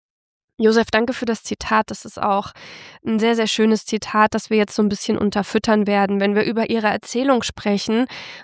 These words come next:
ähm, Genoveva Hartlaub, Der Mond hat Durst. Das ist eine Erzählung von neunzehnhundertdreiundsechzig und ein bisschen aufgemacht wie ein Lyrikband, was die Autorin bedauert und was vielleicht auch dazu beigetragen hat, dass das Buch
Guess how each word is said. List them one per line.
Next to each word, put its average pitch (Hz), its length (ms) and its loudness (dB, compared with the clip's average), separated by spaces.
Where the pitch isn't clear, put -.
ähm, 202 540 0
Genoveva 208 640 4
Hartlaub, 208 680 0
Der 196 80 4
Mond 196 440 4
hat 202 200 -4
Durst. - 640 -2
Das - 400 -16
ist - 20 -4
eine 208 180 4
Erzählung 240 420 2
von 240 180 2
neunzehnhundertdreiundsechzig 208 1500 0
und 233 220 2
ein 214 120 2
bisschen 233 280 0
aufgemacht 214 600 2
wie 220 100 0
ein 202 120 2
Lyrikband, 208 680 -2
was - 140 -4
die - 140 4
Autorin 226 460 4
bedauert 208 600 4
und 208 140 -2
was 208 160 -4
vielleicht 202 320 0
auch 196 160 2
dazu 208 260 -2
beigetragen 208 640 2
hat, - 140 -4
dass 202 100 -4
das - 160 -8
Buch - 380 -4